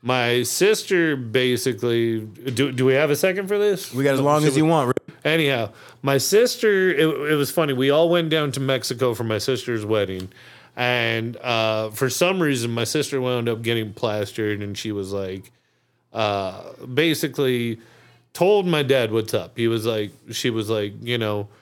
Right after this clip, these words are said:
Speaker 1: "You are the reason why, you know, your son is the way I am." Because
Speaker 2: Put a timeline on this?
Speaker 1: uh, I would say two thousand,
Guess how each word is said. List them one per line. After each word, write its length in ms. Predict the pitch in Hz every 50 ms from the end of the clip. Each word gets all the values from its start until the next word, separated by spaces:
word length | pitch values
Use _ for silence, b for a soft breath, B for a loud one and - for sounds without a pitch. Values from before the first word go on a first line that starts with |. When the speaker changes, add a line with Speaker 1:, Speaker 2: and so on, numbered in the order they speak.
| b b b b -
Speaker 1:
"You 320 | 113 110 127 165 185 190
are 220 | 180 156 151 151 147
the 100 | 135 139
reason 640 | 131 135 135 135 131 131 120 123 123 117 117 117 113
why, 680 | 113 113 110 107 107 107 107 107 107 107 107 104 98 - - - _ _ _ _ _ _
you 160 | - 127 113 110
know, 220 | 107 101 101 101
your 240 | 104 104 117 123 110
son 460 | 117 - - 135 127 123 120 120 117
is 340 | - 120 123 120 110 101 -
the 100 | - 113
way 300 | 110 110 107 101 101 101
I 260 | 98 98 98 101 101
am." 140 | 87 85 85 - 113 120
Because 320 | 120 120 120 113 - 185
Speaker 2:
Put 20 | 180
a 80 | 170
timeline 480 | 165 - 175 165 180 180 185 190 196 196
on 140 | 196 202 208
this? 260 | 226 294 - - - _ _ _ _ _ _ -
Speaker 1:
uh, 600 | 120 123 123 120 120 120 120 120 120 120 123 110
I 80 | 120 127
would 180 | 131 131 127 120
say 360 | - - 135 127 127 127 123
two 400 | 120 - - - 143 143 139 135 135 - - _ _
thousand, 1080 | - 135 127 131 135 139 139 135 127 117 135 139 135 131 131 131 127 127 123 120 117